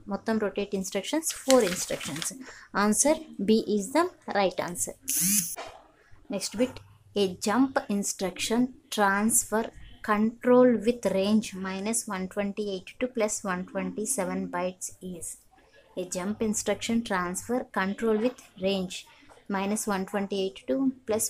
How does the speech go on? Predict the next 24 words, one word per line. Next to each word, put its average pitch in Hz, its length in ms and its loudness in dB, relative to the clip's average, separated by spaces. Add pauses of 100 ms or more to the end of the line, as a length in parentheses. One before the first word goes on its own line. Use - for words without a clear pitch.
one 190 180 -4
twenty-seven 190 520 -4 (140)
bytes 175 400 -6
is 277 100 0 (1120)
a - 20 0 (280)
absolute 226 560 4 (140)
jump. 175 200 0 (240)
Option 190 280 -2 (100)
A, - 20 2 (360)
option 208 280 -2
B, 254 80 2 (120)
short 190 360 2 (100)
jump, 254 200 2 (240)
option 196 260 -6 (120)
C, - 20 -2 (320)
long 190 180 2 (160)
jump, 247 180 2 (480)
and 202 200 0
option 214 300 0
D, 269 80 -2 (120)
all 196 220 2
of - 160 -8
the 220 80 -2 (100)
above. 170 260 -6